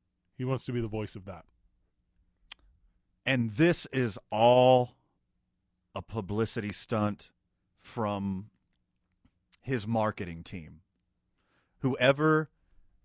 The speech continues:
Speaker 2: is his handler is saying, "Quit talking about microchips, Kyrie. Say it's for the people who are getting fired. We gotta put a positive spin on this." This is B S. This reeks of B S.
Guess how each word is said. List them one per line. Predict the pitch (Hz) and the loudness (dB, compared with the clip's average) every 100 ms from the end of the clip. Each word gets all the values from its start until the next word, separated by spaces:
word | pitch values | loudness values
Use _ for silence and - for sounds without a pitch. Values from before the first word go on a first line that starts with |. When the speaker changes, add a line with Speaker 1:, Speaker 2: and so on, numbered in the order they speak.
| _ _ | _ _
Speaker 2:
is | 110 98 | -10 -6
his | 123 135 107 | -2 -2 -2
handler | 120 113 95 90 85 87 | -2 -2 -4 -8 -10 -10
is | 107 101 | -10 -8
saying, | - 107 98 92 - _ _ _ _ | -6 -6 -6 -8 -12 _ _ _ _
"Quit | - - 131 - | -16 -6 -6 -4
talking | 117 117 117 | -4 -2 -2
about | 107 104 | -2 -2
microchips, | 107 113 117 98 113 98 - - _ _ _ | -2 -2 -4 -6 -8 -8 -12 -14 _ _ _
Kyrie. | - 92 90 87 - _ _ _ | -6 -6 -4 -8 -12 _ _ _
Say | - - 135 135 143 | -14 0 2 4 2
it's | 123 113 | -2 -8
for | - 117 | -4 -2
the | 107 | -2
people | - 113 110 | -4 -4 -2
who | 104 | -4
are | |
getting | 98 98 | -4 -6
fired. | 90 101 87 82 - _ _ | -6 -6 -6 -8 -16 _ _
We | 120 123 | -6 -2
gotta | 127 127 120 | 2 2 2
put | 135 | 0
a | 113 | -2
positive | 120 113 104 101 90 | 0 0 0 -6 -8
spin | - 117 98 | -4 -2 -2
on | 87 | -6
this." | 85 82 - _ _ - - | -8 -12 -18 _ _ -16 -4
This | 220 | -2
is | 240 127 | -2 -4
B | 92 147 123 | -4 0 2
S. | 101 - - - _ _ _ _ | 2 -2 -14 -16 _ _ _ _
This | 131 131 | -6 -4
reeks | 113 113 127 156 - - - - _ _ | -4 0 2 0 -2 -12 -12 -18 _ _
of | 107 90 | -10 -8
B | 104 98 | -6 -4
S. | 85 78 - | -6 -8 -16